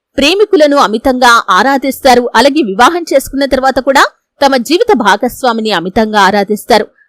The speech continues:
అయినప్పటికీ కొన్ని కొన్ని సందర్భాల్లో తనపైన కూడా అధికారాన్ని ప్రదర్శిస్తూ నానా మాటలు అనటం, దూషించటం లాంటివి కూడా చేస్తూ ఉంటారు.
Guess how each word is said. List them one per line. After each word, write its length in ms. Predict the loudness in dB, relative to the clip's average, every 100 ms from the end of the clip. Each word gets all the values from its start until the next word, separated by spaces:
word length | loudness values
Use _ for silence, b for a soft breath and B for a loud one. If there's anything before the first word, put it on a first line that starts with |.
| 0
అయినప్పటికీ 480 | 0 0 -2 -2 -2 0
కొన్ని 160 | 0 0 -4
కొన్ని 180 | -4 -2 -2
సందర్భాల్లో 560 | -2 -2 0 2 2 0 _ _ 0
తనపైన 380 | 0 2 0 0 0
కూడా 140 | 2 2
అధికారాన్ని 500 | 0 0 0 0 -2 -2
ప్రదర్శిస్తూ 600 | -2 -4 -4 -10 -4 -4 -2 -4
నానా 280 | -2 -2 -2 -2
మాటలు 300 | -2 0 -2 -2
అనటం, 280 | -2 -4 -4 _ _ -8
దూషించటం 560 | -6 -2 -4 -4 -6 -2 0
లాంటివి 260 | -2 -4 -2
కూడా 140 | -2 0 -2
చేస్తూ 280 | -4 -4 -4
ఉంటారు. 260 | 0 -2